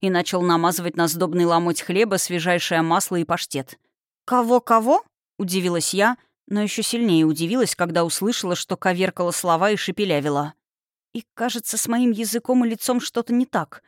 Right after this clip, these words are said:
Выхватив из театральной сумочки зеркальце, я уставилась на свои губы, буквально на глазах раздувшиеся пельменями. Потом поймала в отражении свой растерянный, изумленный взгляд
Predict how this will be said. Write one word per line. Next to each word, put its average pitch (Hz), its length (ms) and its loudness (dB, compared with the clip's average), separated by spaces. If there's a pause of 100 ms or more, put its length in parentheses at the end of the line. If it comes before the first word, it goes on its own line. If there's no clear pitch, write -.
(500)
Выхватив 170 560 -8
из 170 120 -6
театральной 185 440 0
сумочки 202 440 -4
зеркальце, 180 680 -2 (340)
я 233 180 2
уставилась 233 500 0
на 214 100 0
свои 214 320 0
губы, 220 380 0
буквально 226 480 0
на 226 120 0
глазах 208 460 2
раздувшиеся 226 640 -2
пельменями. 160 720 2 (520)
Потом 254 280 2
поймала 175 420 2
в 170 60 0
отражении 175 500 0
свой 185 260 -2
растерянный, 175 580 0
изумленный 175 500 0
взгляд 180 460 0